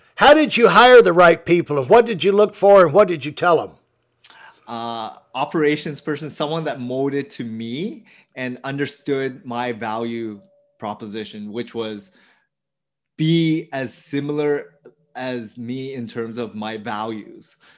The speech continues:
Speaker 2: Someone that was family-oriented, hardworking, um, understanding, like, just,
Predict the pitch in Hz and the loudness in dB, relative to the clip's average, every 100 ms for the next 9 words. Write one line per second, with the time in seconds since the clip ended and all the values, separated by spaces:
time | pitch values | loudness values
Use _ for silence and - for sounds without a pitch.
0 | _ - 131 147 143 131 - 120 104 - | _ -10 -6 -6 -4 -6 -6 -8 -10 -8
1 | 127 135 131 120 120 120 117 117 101 127 | -6 -6 -6 -4 -6 -6 -6 -6 -6 -6
2 | 131 123 120 117 120 117 117 117 - - | -4 -4 -6 -6 -10 -8 -12 -20 -20 -20
3 | _ - 110 110 110 - _ _ - 147 | _ -14 -10 -10 -12 -16 _ _ -6 -2
4 | 147 - 143 131 135 127 120 110 _ _ | -2 -2 -4 -4 -4 -6 -8 -8 _ _
5 | _ _ - 143 - | _ _ -12 -12 -14